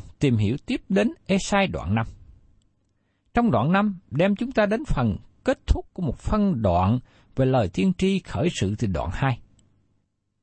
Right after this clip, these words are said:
Trong bảy câu đầu của đoạn này là bài ca về vườn nho mà nó nói cho chúng ta về tội lỗi của quốc gia Israel và sự lưu đày sẽ đến. Phần còn lại của đoạn này nói về sáu lời quở trách,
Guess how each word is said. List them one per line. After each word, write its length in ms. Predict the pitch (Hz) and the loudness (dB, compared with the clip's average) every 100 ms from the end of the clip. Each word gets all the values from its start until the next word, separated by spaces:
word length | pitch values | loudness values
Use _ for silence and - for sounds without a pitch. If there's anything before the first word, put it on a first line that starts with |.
| _ _ - _ | _ _ -20 _
Trong 200 | 247 226 | 0 2
bảy 180 | 123 139 | 0 -2
câu 200 | - 240 | 0 2
đầu 280 | 156 139 123 | 4 2 0
của 100 | 196 | 0
đoạn 240 | 127 147 | 0 2
này 280 | 147 110 - - | 2 0 -4 -4
là 160 | 127 | -2
bài 240 | 110 120 98 | 0 0 -2
ca 280 | - 185 | -2 0
về 140 | 185 113 110 | 0 0 0
vườn 240 | 117 87 | 2 2
nho 280 | 135 170 180 - - | 2 2 0 -6 -8
mà 180 | - 107 | -4 -2
nó 240 | 76 113 165 | 0 2 2
nói 220 | 196 233 | 2 0
cho 120 | 208 | -4
chúng 140 | 190 220 | -2 -2
ta 320 | - 175 170 | 2 2 2
về 200 | 120 85 - | 0 -4 -2
tội 200 | 92 104 | 0 2
lỗi 340 | 92 76 135 185 | 0 0 -2 -2
của 120 | - | -4
quốc 180 | 131 185 | -4 -2
gia 120 | 175 | -2
Israel 720 | 151 175 - 180 175 180 185 | 0 0 0 0 2 2 2
và 160 | 143 90 | 0 -6
sự 200 | - 98 | -4 -2
lưu 220 | 139 170 | 0 2
đày 200 | 143 107 - | 2 -2 -4
sẽ 80 | 92 | -2
đến. 220 | 107 151 - _ _ _ _ _ _ _ | 0 0 -2 _ _ _ _ _ _ _
Phần 240 | - 175 156 | 0 0 0
còn 220 | 156 147 | 0 2
lại 220 | 135 135 | 2 0
của 120 | - | 0
đoạn 240 | 151 143 165 | 0 2 2
này 280 | 143 110 - | 2 0 -2
nói 180 | 143 190 269 | -2 0 0
về 100 | 87 | -4
sáu 340 | - - 233 | -4 -2 0
lời 280 | 311 131 87 73 | 2 2 0 -4
quở 160 | 73 131 | -8 -4
trách, 200 | - | -4